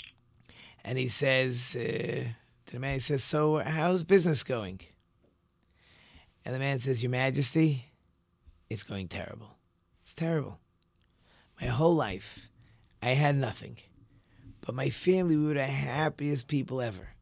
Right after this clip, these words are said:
For the first time in my life, I have a few dollars to rub together, and, and my family's miserable."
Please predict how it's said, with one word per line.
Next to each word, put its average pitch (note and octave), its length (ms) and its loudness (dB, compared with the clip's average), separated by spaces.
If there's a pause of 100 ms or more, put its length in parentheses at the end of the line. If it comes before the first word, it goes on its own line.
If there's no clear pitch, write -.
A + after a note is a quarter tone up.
(640)
For - 200 -8
the B2 100 0
first F3+ 540 2
time D#3 220 0
in D3 60 0
my B2+ 140 -2
life, C3 420 -4
I - 60 -8
have A#2 340 -6
a - 80 -10
few D#3 400 4
dollars C3 580 0
to B2 100 -4
rub B2 220 -2
together, C3+ 480 -2 (1000)
and, C3 320 0 (160)
and B2 280 -4
my B2 200 -4
family's B2+ 440 -2
miserable." C#3+ 440 -4